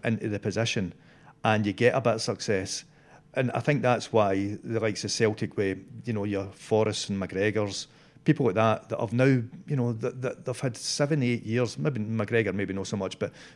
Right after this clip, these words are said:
uh, Forrest and Brown, for instance, seven or eight years of,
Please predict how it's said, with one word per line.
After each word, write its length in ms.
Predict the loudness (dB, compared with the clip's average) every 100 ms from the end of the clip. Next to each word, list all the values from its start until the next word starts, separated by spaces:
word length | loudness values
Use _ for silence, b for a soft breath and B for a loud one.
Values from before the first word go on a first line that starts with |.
| 0
uh, 140 | 2
Forrest 420 | 4 6 6 4
and 100 | -2
Brown, 260 | 0 0 0
for 120 | -2
instance, 420 | -2 -4 -6 -10 -14 -10
seven 320 | 4 4 6
or 60 | 4
eight 180 | 2 0
years 360 | -2 -2 -4 -14 b b 2
of, 600 | 6 6 4 0 -8